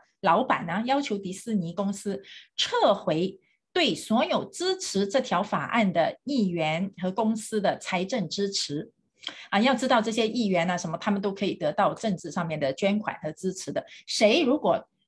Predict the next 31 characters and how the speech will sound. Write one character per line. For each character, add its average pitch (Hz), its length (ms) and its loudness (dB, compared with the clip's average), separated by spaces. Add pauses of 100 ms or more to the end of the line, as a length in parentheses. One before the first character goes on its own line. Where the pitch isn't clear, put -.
支 392 180 2
持 277 160 2
这 262 120 4
条 214 180 4
法 175 200 2
案， - 260 0
就 190 160 -4
撤 285 240 4
回 196 340 0 (100)
迪 214 120 -2
士 233 160 0
尼 196 120 4
对 196 160 0
他 - 180 -4
们 170 140 -2
的 165 140 -2
所 175 240 0
有 214 120 0
财 - 200 0
务 175 140 0
上 170 120 -4
面 156 140 -4
的 - 80 -6
支 165 180 -8
持， - 320 -12 (380)
多 294 200 6
么 302 200 6
的 269 160 6
狠 156 500 2
呐！ 156 440 -2 (400)
啊， 156 280 0